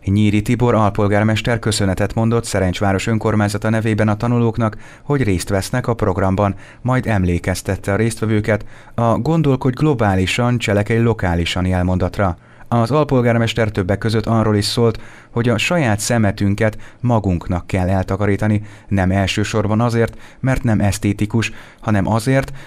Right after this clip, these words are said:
hogy még nagyon sokáig élvezhessük földünk vendégszeretetét.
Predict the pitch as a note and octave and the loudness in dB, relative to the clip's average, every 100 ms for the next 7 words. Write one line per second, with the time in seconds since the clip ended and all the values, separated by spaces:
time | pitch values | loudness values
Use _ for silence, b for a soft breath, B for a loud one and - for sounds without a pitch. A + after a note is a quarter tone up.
0 | B - D3 - D3 A2+ A#2+ D3+ A2 F2+ | B -4 -4 -2 0 0 0 0 0 0
1 | E2 G2 F2+ F#2 F2+ G#2 G2 G2+ - A2 | -2 -4 -2 -2 0 0 0 -2 -2 -4
2 | - D3+ D3+ - G#2 G2 G#2+ G#2+ G2 F2 | -2 -2 -4 -2 0 2 0 0 0 0
3 | F2 - F#2+ F2+ F#2+ G2 E2 | -2 -2 -2 -2 0 0 -2